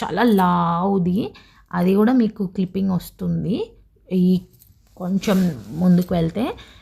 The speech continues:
ఇవన్నీ డిఫరెంట్ డిఫరెంట్ పేర్లు, రక్తపింజరి దగ్గర నుంచి ఉన్నాయి. ఆ,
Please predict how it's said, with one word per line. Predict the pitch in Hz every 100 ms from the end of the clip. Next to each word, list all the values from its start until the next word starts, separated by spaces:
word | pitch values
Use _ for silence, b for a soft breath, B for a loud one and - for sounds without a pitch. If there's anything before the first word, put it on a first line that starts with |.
| B
ఇవన్నీ | 262 247 226 240
డిఫరెంట్ | 220 214 208
డిఫరెంట్ | 208 214 214 208 -
పేర్లు, | 196 190 190 190 185
రక్తపింజరి | 175 - 185 185 175 170 170 160
దగ్గర | 160 160 165 175
నుంచి | 175 175 170 233
ఉన్నాయి. | 185 160 165 156 190 339 B B B B _
ఆ, | 175 175 160 175 170